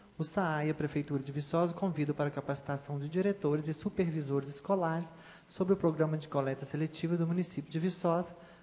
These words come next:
neste dia vinte e três do seis, na Estação Cultural. No mais, parabéns. Nova Viçosa,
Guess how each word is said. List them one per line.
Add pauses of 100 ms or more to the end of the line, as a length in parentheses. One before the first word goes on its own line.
(160)
neste
dia
vinte
e
três
do
seis,
na
Estação
Cultural. (1800)
No
mais,
parabéns.
Nova
Viçosa,